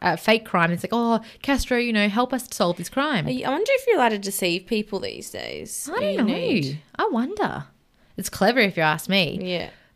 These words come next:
Speaker 1: But Castro dumped the photos nearby, and get this.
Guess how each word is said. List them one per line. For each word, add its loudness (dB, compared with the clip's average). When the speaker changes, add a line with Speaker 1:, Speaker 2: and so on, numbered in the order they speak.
Speaker 1:
But 2
Castro 0
dumped 2
the 0
photos 4
nearby, 4
and 0
get 6
this. 0